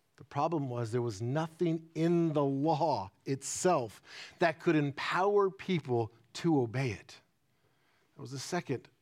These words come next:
fault of the law. Again, intentional.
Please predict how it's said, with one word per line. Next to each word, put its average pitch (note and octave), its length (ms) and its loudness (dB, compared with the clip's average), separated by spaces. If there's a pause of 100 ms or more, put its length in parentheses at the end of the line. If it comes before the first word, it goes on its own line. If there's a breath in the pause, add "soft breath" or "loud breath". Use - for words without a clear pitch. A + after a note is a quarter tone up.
fault A2+ 360 -6
of G#2+ 300 -6 (140)
the A2 80 -8
law. A#2 280 -2 (540 loud breath)
Again, F3 420 2 (220 soft breath)
intentional. F#3+ 880 2